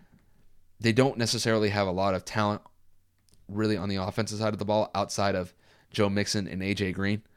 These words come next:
But Joe Burrow has been playing somewhat decent. So he, he hasn't really been turning the ball over much. He had a decent game against the Bengals today, as, not against the Bengals, against the Jaguars. So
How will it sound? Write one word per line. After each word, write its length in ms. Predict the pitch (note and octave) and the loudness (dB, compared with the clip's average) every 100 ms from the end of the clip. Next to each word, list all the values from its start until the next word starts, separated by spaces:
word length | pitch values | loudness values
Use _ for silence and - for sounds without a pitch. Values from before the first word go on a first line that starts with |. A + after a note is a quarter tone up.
| _ - _ - _ _ G#2+ | _ -20 _ -20 _ _ 2
But 380 | C#3 B2 - _ _ _ _ _ - | 4 4 0 _ _ _ _ _ 0
Joe 140 | F3+ | 2
Burrow 220 | G3+ G#3 | 6 6
has 160 | G3 F#3 | 6 4
been 220 | F#3+ F3+ | 0 2
playing 360 | F3 E3+ E3 D3+ _ _ - - | 2 2 2 -4 _ _ -20 -12
somewhat 480 | - A2 A2+ C3+ C3 | 0 2 2 0 0
decent. 320 | D#3+ - - _ - _ _ _ | -2 -2 -6 _ -20 _ _ _
So 380 | - G2+ F#2+ - - - - - - | -4 -2 -2 -4 -18 -20 -20 -20 -20
he, 120 | - _ | -20 _
he 140 | - C3+ | -4 0
hasn't 220 | F#3+ - | 0 2
really 160 | F3 E3+ | 4 4
been 140 | D#3+ | 4
turning 200 | E3+ E3+ | 0 0
the 60 | D3 | 2
ball 220 | D3+ D#3 | 4 4
over 200 | D3 B2+ | 2 0
much. 460 | G#2+ B2 F3+ - - _ - _ _ | 2 2 0 -4 -18 _ -20 _ _
He 140 | C3+ | 4
had 80 | A#2+ | 4
a 40 | |
decent 360 | G#2+ C3 C#3 C3+ | 6 2 2 0
game 220 | C3+ C#3+ | 0 0
against 280 | C3 B2+ - | 2 0 0
the 60 | G2+ | -2
Bengals 400 | A2 B2 C#3 - | 0 0 -2 -2
today, 260 | D3+ D#3 | -2 0
as, 360 | A2+ G#2+ - - _ - - - | 0 -2 -6 -14 _ -12 -12 -8
not 160 | F#2+ F2+ | -8 -6
against 240 | F#2+ G2 | -10 -8
the 40 | |
Bengals, 220 | G2 F#2+ F#2+ | -6 -6 -4
against 220 | G2+ - | -6 -6
the 60 | |
Jaguars. 580 | - A2+ A#2 F#2 F#2 - - - - - - - | 0 2 2 -2 -6 -8 -18 -20 -20 -20 -20 -14
So 420 | - G#2+ F#2+ | 0 2 2